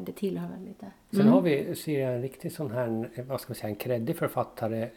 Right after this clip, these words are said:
Speaker 2: eh, Simone de B-, B-,
Speaker 1: Beauv-,
Speaker 2: Beauvoir.
Speaker 1: Beauvoir, Simone de Beauv-, Beauvoir, ja.
Speaker 2: Ja.
Speaker 1: Ja. Jo, den där har jag inte läst. Det var, och nu är det flera, många år sedan som jag läste hennes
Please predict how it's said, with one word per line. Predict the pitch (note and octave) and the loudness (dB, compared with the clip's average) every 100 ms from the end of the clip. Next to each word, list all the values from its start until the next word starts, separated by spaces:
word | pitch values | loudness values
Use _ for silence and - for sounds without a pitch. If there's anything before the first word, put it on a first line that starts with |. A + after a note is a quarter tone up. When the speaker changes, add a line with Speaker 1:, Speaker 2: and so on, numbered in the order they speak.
| - | -6
Speaker 2:
eh, | C3 A#2+ | -4 -4
Simone | - - B2 A#2+ B2 A#2+ A#2+ A#2 A2 B2 - _ | -8 -2 -2 0 -2 -4 -4 -4 -4 -8 -14 _
de | A#2 G#2 A2 | -4 0 0
B-, | G#2 G3+ | -2 -4
B-, | A2+ | -4
Speaker 1:
Beauv-, | C3+ A2 G#2+ G#2 G#2+ G2+ | -2 -2 -2 -2 -2 6
Speaker 2:
Beauvoir. | F#3 F3 A#2+ D#3+ C3 F3 | 6 8 6 6 4 4
Speaker 1:
Beauvoir, | G3 G#3+ A#3+ | 6 8 6
Simone | - A3 A#3+ C4+ A#3 | 8 10 12 12 10
de | G#3 | 8
Beauv-, | F#3 G3 G3 G3+ | 6 2 2 0
Beauvoir, | G3 G3 B3 A3 E3+ | 0 2 2 2 0
ja. | F3 | 0
Speaker 2:
Ja. | F3 D#3+ | 0 0
Speaker 1:
Ja. | D3+ D#3+ B3 - - - - - - - - - | 4 6 6 4 -8 -20 -16 -14 -12 -14 -16 0
Jo, | A3 A#3 B3+ B3 B3 B3 | 6 8 10 10 8 10
den | A3+ C#4 F#4 G4+ F#4+ C4 G#3 | 10 10 10 8 8 6 8
där | C4+ F#4 G4 D4+ | 10 10 8 8
har | A3+ | 8
jag | A3 G#3 | 8 6
inte | G#3 G3 E3+ - - F3 | 6 6 4 0 2 6
läst. | E3+ F3 F3+ D#3+ D3 D#3 - - - - - | 8 8 6 4 2 -2 -6 -12 -12 -12 -2
Det | F#3 | 0
var, | G3 G3+ | 4 4
och | - G3+ | 8 8
nu | A3 | 8
är | |
det | C4 C4 | 8 4
flera, | B3 A#3 G#3+ G#3 | 4 6 6 6
många | G3+ A#3+ B3+ A3+ | 6 8 10 8
år | D#4 C#4 | 6 4
sedan | A3 | 4
som | G3+ G3 | 4 4
jag | G3 | 4
läste | G3 F#3 F3+ - - | 2 0 -2 -6 -4
hennes | E3+ F3 E3 D#3 - - | 0 0 0 -2 -4 -10